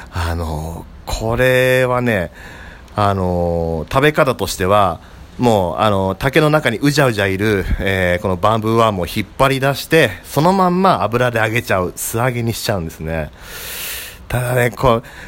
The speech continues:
でもい-、タガメほどね、グロくはなくて、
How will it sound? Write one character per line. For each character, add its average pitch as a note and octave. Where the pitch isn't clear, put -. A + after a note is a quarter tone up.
で E3+
も E3
い-、 A#3
タ A#3+
ガ E4+
メ F#4
ほ F#4
ど F4+
ね、 D4+
グ D3
ロ G3+
く C3+
は G#2
な G#2
く -
て、 G2